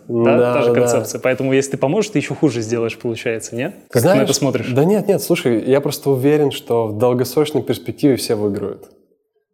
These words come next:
Speaker 2: То есть, э, когда человек начнёт зарабатывать вместе с компанией, компания начнёт зарабатывать, а потом его... Де-, то есть он захочет с компанией остаться не просто там на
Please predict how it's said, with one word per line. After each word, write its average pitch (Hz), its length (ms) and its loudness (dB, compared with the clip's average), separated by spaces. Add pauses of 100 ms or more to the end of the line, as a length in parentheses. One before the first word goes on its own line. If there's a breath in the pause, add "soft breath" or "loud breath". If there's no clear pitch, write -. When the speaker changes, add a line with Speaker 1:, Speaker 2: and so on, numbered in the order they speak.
(120)
Speaker 2:
То 120 100 4
есть, - 300 -4
э, 110 260 0
когда 117 240 2
человек 123 440 2
начнёт 117 360 0
зарабатывать 110 680 0
вместе 107 300 0
с - 60 -10
компанией, 104 640 -2
компания 104 340 -2
начнёт 104 200 -4
зарабатывать, 104 580 -4
а 104 40 -14
потом 123 320 2
его... 113 180 2
Де-, 104 160 -2
то 131 100 -2
есть - 100 -8 (260 loud breath)
он 143 120 2
захочет 143 380 -2
с - 40 -10
компанией 131 480 0
остаться 120 500 -4
не 110 140 0
просто 143 400 -2
там 101 260 -8
на 98 180 -10